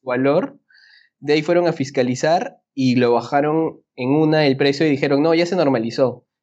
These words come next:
Era un tema, fue un tema de un día por los fletes.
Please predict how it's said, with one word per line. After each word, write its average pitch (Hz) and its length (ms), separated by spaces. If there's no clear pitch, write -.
Era 160 200
un 160 80
tema, 170 460
fue 170 120
un 175 80
tema 185 200
de 175 80
un 180 100
día 190 320
por 135 180
los 117 200
fletes. 139 600